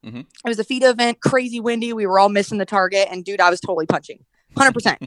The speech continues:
Speaker 1: <laughs>
Speaker 2: Is that how I should shoot, how I wanna shoot, what I normally tell people to do? Absolutely not. But that's what I had to do to win in that minute, and I did it.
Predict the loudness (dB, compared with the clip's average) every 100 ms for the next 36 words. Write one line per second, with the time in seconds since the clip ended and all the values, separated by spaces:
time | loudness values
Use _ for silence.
0 | -18 -20 -20 _ _ _ 0 4 4 4
1 | 4 4 0 -4 -2 -2 0 2 4 2
2 | -2 -2 -4 -4 -2 -2 -2 -4 -6 -2
3 | 0 0 -2 -6 -6 -4 -4 2 2 0
4 | -2 -2 -2 -2 -2 -2 -4 -4 -4 -2
5 | -2 -2 -2 -2 -2 -4 -2 -2 -4 -4
6 | -6 -6 -4 -4 -4 -6 -6 -2 -2 -2